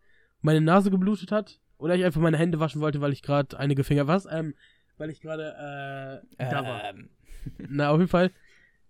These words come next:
Speaker 1: Ähm, auf unser, ja, auf, da hab ich auch noch eine Story zu. Und zwar auf, ähm, auf den Toiletten, wo
Speaker 2: Willst du
Speaker 1: wir
Speaker 2: jetzt mal
Speaker 1: waren.
Speaker 2: die mit den Kürbis
Speaker 1: Ja,
Speaker 2: kennst,
Speaker 1: ja,
Speaker 2: irgendwo?
Speaker 1: okay, okay, okay, okay. Ich will eins nach dem anderen. <laughs> Ich, ich, ich, ich bin hier schon richtig im Flow.
Speaker 2: Aber andererseits
Speaker 1: Ähm,
Speaker 2: habe ich auch noch was zu Toiletten zu sagen.
Speaker 1: Ja,
Speaker 2: Also
Speaker 1: ja.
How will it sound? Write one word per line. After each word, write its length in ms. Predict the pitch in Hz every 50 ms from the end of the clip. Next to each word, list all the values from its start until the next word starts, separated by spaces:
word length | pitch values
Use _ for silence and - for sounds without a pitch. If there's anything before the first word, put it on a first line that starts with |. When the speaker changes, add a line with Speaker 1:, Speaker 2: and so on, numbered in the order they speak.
| _ _ -
Speaker 1:
Ähm, 600 | 151 156 160 156 156 151 151 151 147 143 139 - _ _ _ _ _ _ _ _ _ _ _ -
auf 120 | 160 156
unser, 340 | 214 247 233 - 208 - -
ja, 160 | 156 156 165 165
auf, 160 | 160 151 160
da 420 | 151 - - 127 151 165 147 156 165
hab 60 | 165
ich 80 | 147
auch 60 | 165 156
noch 100 | 151 143
eine 100 | 139 127
Story 240 | - - 135 131
zu. 200 | 123 - 143 135
Und 160 | 98 123 139 -
zwar 260 | 160 156 156 160 -
auf, 180 | 156 143 139 - -
ähm, 440 | 156 151 151 143 139 135 135 131 127 _ _ _ - -
auf 100 | 151 -
den 120 | - 190
Toiletten, 260 | - - 165 170 165 170
wo 40 | 156
Speaker 2:
Willst 80 | 151
du 40 | 156
Speaker 1:
wir 20 | 185
Speaker 2:
jetzt 60 | 151
mal 60 | 202
Speaker 1:
waren. 80 | 196 165
Speaker 2:
die 160 | 170 175 175
mit 240 | 165 - - 156 151
den 140 | 160 147 131
Kürbis 240 | - - 170 180 -
Speaker 1:
Ja, 100 | 165 180
Speaker 2:
kennst, 140 | 180 185 -
Speaker 1:
ja, 60 | 180
Speaker 2:
irgendwo? 120 | 170 165 202
Speaker 1:
okay, 180 | - 135 135
okay, 160 | 127 - - 113
okay, 160 | - - 110
okay. 160 | 113 - _ _ _ _ _
Ich 60 | -
will 180 | 143 151 147 -
eins 180 | 147 151 139
nach 60 | 139 135
dem 80 | 131 123
anderen. 240 | 117 117 110 101 - _
<laughs> 280 | - 151 143 160 175 -
Ich, 200 | 151 156 - 185
ich, 240 | 160 170 147 - - 120
ich, 520 | 127 147 147 151 - 160 - - - -
ich 120 | 143 - -
bin 100 | 208 208
hier 80 | 208
schon 100 | 165 170
richtig 180 | 175 185 - 185
im 60 | 170
Flow. 260 | - - 196 175 139 - - - - - - - _ _ _ _
Speaker 2:
Aber 160 | - 160 165 180
andererseits 240 | 202 208 208 190 185
Speaker 1:
Ähm, 40 | 196
Speaker 2:
habe 100 | 185 196
ich 60 | 196
auch 40 | 196
noch 120 | 196 160
was 160 | 151 139 -
zu 80 | - 151
Toiletten 280 | 135 147 135 95 - 123
zu 120 | - 127
sagen. 320 | 120 117 117 117 120 123 _ -
Speaker 1:
Ja, 80 | 170 196
Speaker 2:
Also 100 | 202 170
Speaker 1:
ja. 140 | 147 -